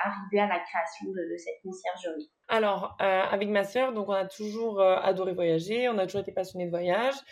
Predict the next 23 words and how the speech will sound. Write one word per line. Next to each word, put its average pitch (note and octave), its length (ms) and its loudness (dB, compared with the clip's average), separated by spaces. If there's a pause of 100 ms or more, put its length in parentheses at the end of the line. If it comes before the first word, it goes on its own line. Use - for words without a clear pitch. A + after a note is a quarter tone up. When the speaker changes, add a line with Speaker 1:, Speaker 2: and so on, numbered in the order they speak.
(200)
Speaker 2:
C'est - 140 -4
vraiment, G#3+ 400 4
euh, G3+ 180 0 (720)
une G#3+ 160 -2
passion A3+ 340 2
que G#3+ 80 -4
nous G3+ 640 2 (100)
a G3 60 2
transmis G3+ 360 -6
nos G3 140 0
parents, F#3+ 460 0 (320)
de G#3+ 80 8
par G#3 260 6
leur G3 140 6
activité G3 640 -2
qui G3+ 120 -12
fait G3+ 120 -6
qu'ils F#3+ 180 -10
ont F3+ 40 -4
beaucoup F#3 260 -6
voyagé, F#3 400 -2
et F#3 40 -8
cetera. F#3 520 -2